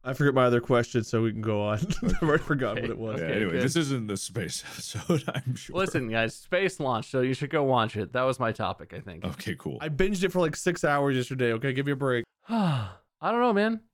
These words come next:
Speaker 2: I'm trying to think if there's anything else that I've been really enjoying lately that could make the whole gives me serotonin list. It's a lot of TikTok. It's a lot of cooking on TikTok, music on TikTok. I think it's fun. I think there's some really smart people out there.
Speaker 1: Does good food count?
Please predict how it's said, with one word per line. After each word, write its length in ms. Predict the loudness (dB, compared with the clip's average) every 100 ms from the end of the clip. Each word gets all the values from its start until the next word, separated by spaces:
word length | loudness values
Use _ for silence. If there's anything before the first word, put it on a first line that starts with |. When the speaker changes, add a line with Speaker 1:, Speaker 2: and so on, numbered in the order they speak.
| _
Speaker 2:
I'm 100 | -6
trying 160 | 0 2
to 80 | 2
think 140 | 0
if 80 | 0
there's 180 | -2 -2
anything 340 | -4 -4 -2
else 260 | 0 0 -2
that 160 | -6
I've 200 | -2 -2
been 180 | -4 -4
really 240 | -4 -4 -2
enjoying 500 | -4 -2 -2 -2 -2
lately 400 | 0 0 0 -2
that 220 | -4 -4 -6 -12 -4
could 220 | 0 2
make 240 | 2 2
the 80 | 0
whole 340 | 2 4 2
gives 220 | 0 -2 0
me 100 | -2
serotonin 880 | 2 2 2 0 0 0 0 -2 -6 _
list. 480 | 0 0 0 -6 -20 _
It's 180 | -20
a 60 | -10
lot 260 | -4 0 0
of 100 | 0
TikTok. 560 | -4 -6 -6 -8 -8 _
It's 200 | -16 -8
a 40 | 2
lot 160 | 4
of 100 | 4
cooking 340 | 2 0 0 2
on 160 | 2
TikTok, 540 | 2 -2 2 2 2 0 -4
music 400 | 0 0 0 0
on 140 | 0
TikTok. 580 | 0 -6 -2 0 0 -4 _ -4
I 120 | -2
think 180 | 0 -2
it's 200 | -10 _
fun. 240 | -14 -14 -16 _
I 80 | -2
think 180 | -2 -2
there's 160 | -6
some 140 | -10 -6
really 220 | -4 -4
smart 360 | -4 -4 -4 -4
people 280 | -4 -2
out 160 | -2 -2
there. 220 | -6 -10 -14
Speaker 1:
Does 120 | -6
good 220 | 2 2
food 400 | 2 2 4 4
count? 360 | 0 -2 0 -4